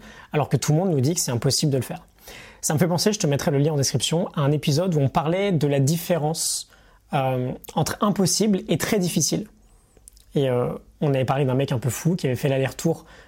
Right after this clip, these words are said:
euh, de la Suède jusqu'au mont Everest. Il était revenu, euh, tout en haut du mont Everest, hein, à vélo, juste à vélo. Tout le monde lui avait dit que c'était impossible. C'était en quelque sorte un iconoclaste. Il a réussi à le faire.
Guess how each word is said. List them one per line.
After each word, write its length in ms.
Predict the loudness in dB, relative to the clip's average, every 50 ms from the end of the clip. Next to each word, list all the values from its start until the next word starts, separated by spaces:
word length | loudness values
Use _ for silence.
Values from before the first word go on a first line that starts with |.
| -18 -8 -4
euh, 380 | -2 0 0 0 0 0 -2 -2
de 180 | 0 0 0
la 120 | 2 2 0
Suède 440 | 0 -2 0 2 2 2 2 2
jusqu'au 300 | 2 0 -2 -2 0 2
mont 200 | 4 4 4 4
Everest. 520 | 4 2 2 2 0 0 -2 -4 -6 -6 -4 -2
Il 100 | -2 -2
était 200 | 0 0 0 2
revenu, 380 | 2 4 2 2 2 0 -2 -6 -12 -20 -20 -20 -20 -20 -20 -20 -20 -20 _ -6
euh, 240 | -4 -2 -2 -2 -4 -6 -10 -14 _ -20 -10 -4
tout 180 | -2 0 2
en 60 | 2
haut 80 | 2 2
du 100 | 4 2
mont 120 | 2 2
Everest, 320 | 2 2 2 0 -2 -2 -6
hein, 100 | -8 -8 -4 -2
à 100 | 0 2
vélo, 220 | 2 2 0 -2 -8 _ _ _ _ _ -2
juste 240 | -2 0 0 2
à 40 | 0
vélo. 180 | 0 0 -2 -4 -8 _ _ _ -10
Tout 120 | -2 0
le 40 | 2
monde 80 | 2 2
lui 60 | 2
avait 100 | 2 2
dit 60 | 2
que 60 | 0
c'était 120 | -2 -4 -4
impossible. 460 | -4 -4 -4 -2 0 0 0 -2 -2 -6 -12 -20 -20 _ _ _ _ _ -6
C'était 220 | -4 -4 -2 0
en 80 | 0 0
quelque 200 | 0 -2 0 0
sorte 220 | -2 -2 -2 0
un 80 | 0 0
iconoclaste. 600 | 0 0 -2 -4 -4 -4 -8 -8 -8 -8 -8 -2 0
Il 60 | 0
a 60 | 2
réussi 200 | 2 2 2 0
à 40 | -2
le 60 | -2
faire. 220 | -4 -8 -14 -16